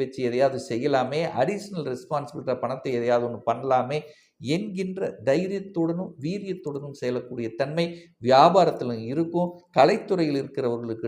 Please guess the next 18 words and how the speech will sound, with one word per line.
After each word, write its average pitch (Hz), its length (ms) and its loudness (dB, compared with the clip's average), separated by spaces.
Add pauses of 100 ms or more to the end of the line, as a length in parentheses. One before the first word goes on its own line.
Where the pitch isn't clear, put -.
(120)
நல்ல 147 200 -2 (360)
ஒரு 113 200 -4
கூடுதல், 151 440 0 (500)
அஹ், 113 200 4 (120)
ஒப்பந்தங்கள் 143 600 0
கிடைக்கக்கூடிய 110 600 -4
தன்மை. 147 320 -2 (240)
மூன்றாம் 185 420 0
இடம் 135 240 -2
என்பது 113 260 -2
ஒப்பந்தங்கள், 143 580 0 (240)
புதிய 196 300 0
புதிய 139 260 -2 (140)
ஒப்பந்தங்கள் 147 580 -4
உங்களுக்கு 120 340 -6
தேடி 185 280 0
வரக்கூடிய 123 580 -2
வாய்ப்புகள், 139 640 0